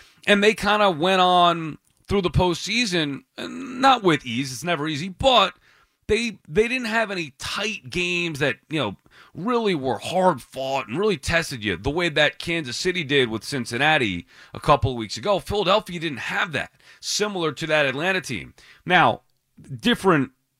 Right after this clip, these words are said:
circumstances completely, but it was interesting to see the comparison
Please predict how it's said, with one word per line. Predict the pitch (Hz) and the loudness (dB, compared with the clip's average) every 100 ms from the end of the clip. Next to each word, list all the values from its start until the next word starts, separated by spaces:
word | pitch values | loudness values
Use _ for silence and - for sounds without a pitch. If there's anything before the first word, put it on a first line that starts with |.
| - | -12
circumstances | - 185 175 139 113 127 107 95 85 | -2 0 2 0 0 -2 -2 -6 -6
completely, | - 98 175 196 143 90 71 _ - _ - | -6 -4 0 0 0 -4 -6 _ -20 _ 2
but | 214 202 147 - | 6 6 4 -4
it | 156 | -6
was | 151 175 160 | 0 0 0
interesting | 175 147 139 156 | -4 -8 -8 -8
to | 113 | -8
see | 151 | -8
the | 143 | -8
comparison | - 113 143 135 123 | -6 -4 -2 -2 -4